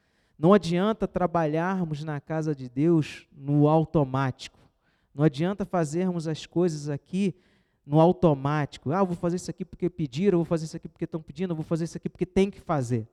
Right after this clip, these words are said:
Não. Nós temos que servir a Deus porque é agradável fazer isso para Deus, porque nós reconhecemos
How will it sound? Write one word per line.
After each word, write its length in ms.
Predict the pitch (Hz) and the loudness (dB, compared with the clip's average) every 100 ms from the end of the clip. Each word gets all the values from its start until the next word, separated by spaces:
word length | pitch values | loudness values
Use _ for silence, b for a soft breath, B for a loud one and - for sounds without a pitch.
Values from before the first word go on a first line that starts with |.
| _ | _
Não. 340 | 135 143 139 107 _ _ _ _ _ _ - - - | -4 0 0 0 _ _ _ _ _ _ -20 -16 -2
Nós 200 | 139 - | -2 -2
temos 280 | 175 190 - | -4 -6 -8
que 80 | |
servir 520 | - 160 143 135 180 180 | -6 -4 -2 -2 -2 -2
a 100 | 139 | -4
Deus 640 | 120 160 208 185 - - _ _ _ _ _ _ _ _ | -2 0 2 0 -2 -14 _ _ _ _ _ _ _ _
porque 400 | 156 131 196 196 | -2 0 0 0
é 180 | 190 180 | 0 0
agradável 1120 | 190 247 254 240 220 175 139 160 202 202 170 | 0 -4 -6 -6 -6 -6 -4 -2 -2 0 0
fazer 540 | 151 156 139 131 151 131 | -2 -4 -6 -4 -6 -6
isso 260 | 139 - | -8 -8
para 180 | - 127 | -8 -8
Deus, 300 | 117 117 110 | -4 -4 -2
porque 280 | - 131 156 | -4 -2 -2
nós 280 | 156 196 202 | 0 -2 2
reconhecemos 1300 | 202 190 190 175 151 - 180 202 226 151 120 - | 0 0 -2 -4 -6 -6 -2 0 -2 -6 -10 -14